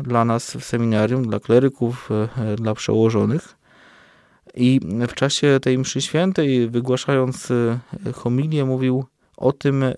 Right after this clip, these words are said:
żeby mieć kontakt ze Słowem Bożym. Jeśli nawet po trochu, ale codziennie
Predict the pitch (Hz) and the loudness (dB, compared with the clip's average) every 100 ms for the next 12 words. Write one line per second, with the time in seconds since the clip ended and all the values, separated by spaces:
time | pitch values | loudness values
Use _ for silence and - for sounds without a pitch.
0 | - - - 127 131 131 - - 156 160 | -8 -8 -4 -2 0 0 -2 0 2 2
1 | 127 120 120 - 127 127 117 113 113 107 | -2 -4 -4 -4 0 2 2 2 2 2
2 | 98 98 - _ _ _ _ 113 - 131 | -2 -10 -12 _ _ _ _ -10 -6 0
3 | 127 113 - - _ - _ 131 143 156 | 2 0 -4 -18 _ -20 _ -2 2 2
4 | - 139 131 151 165 131 123 123 - 120 | 2 0 2 4 4 4 2 2 0 -2
5 | 143 147 117 110 | 0 0 -2 -4